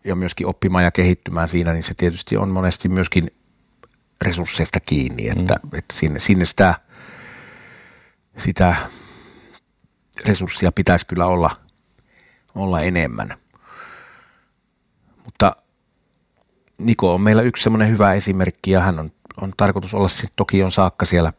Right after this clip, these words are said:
Speaker 1: Budapestin päässä, ja kun tuossa
Speaker 2: Mm.
Speaker 1: vajaa pari viikkoa sitten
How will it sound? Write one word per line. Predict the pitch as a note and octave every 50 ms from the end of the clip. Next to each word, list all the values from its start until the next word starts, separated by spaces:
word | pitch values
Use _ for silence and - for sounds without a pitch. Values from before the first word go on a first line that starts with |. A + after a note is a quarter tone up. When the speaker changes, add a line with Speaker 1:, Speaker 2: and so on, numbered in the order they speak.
| _ -
Speaker 1:
Budapestin | F#2+ F2+ E2+ - - F2 - - E2 E2 -
päässä, | - F2 E2 - - - F2
ja | E2 -
kun | - E2 D#2+
tuossa | - E2 F#2+ - E2
Speaker 2:
Mm. | D#2+ D#2 D2+ - - _ _ _ _
Speaker 1:
vajaa | F#2 F#2 F2+ F2 E2+
pari | - F2+ F2+ E2+
viikkoa | D#2+ E2+ D#2+ - - - E2 D#2+
sitten | - - _ -